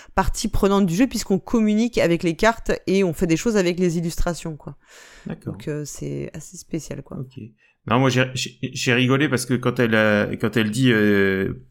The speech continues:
Speaker 2: Dany, ça me fait penser à, je, je sais plus quel, euh, nom de personne, j'ai pas noté quel nom de personne
Speaker 1: Oui.
Speaker 2: elle a cité.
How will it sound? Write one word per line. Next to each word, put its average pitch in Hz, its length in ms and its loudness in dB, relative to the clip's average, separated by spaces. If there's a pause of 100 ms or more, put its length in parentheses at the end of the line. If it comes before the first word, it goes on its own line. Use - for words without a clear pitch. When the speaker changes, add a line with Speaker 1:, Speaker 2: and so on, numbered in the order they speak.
(120)
Speaker 2:
Dany, 110 340 4
ça 127 180 2
me 101 60 0
fait 104 140 0
penser 110 420 0
à, 92 340 -4
je, 92 120 -6 (140)
je 98 140 -10
sais - 140 -10
plus 120 160 -6
quel, 110 240 -2
euh, 90 300 -4
nom 117 200 0
de 101 80 -4
personne, 101 540 -6
j'ai 92 140 -8
pas 98 160 -6
noté 95 280 -6 (300)
quel 101 120 -4
nom 107 120 2
de 104 60 0
personne 110 320 4
Speaker 1:
Oui. 104 80 6
Speaker 2:
elle 104 60 6
a 101 40 2
cité. 147 380 0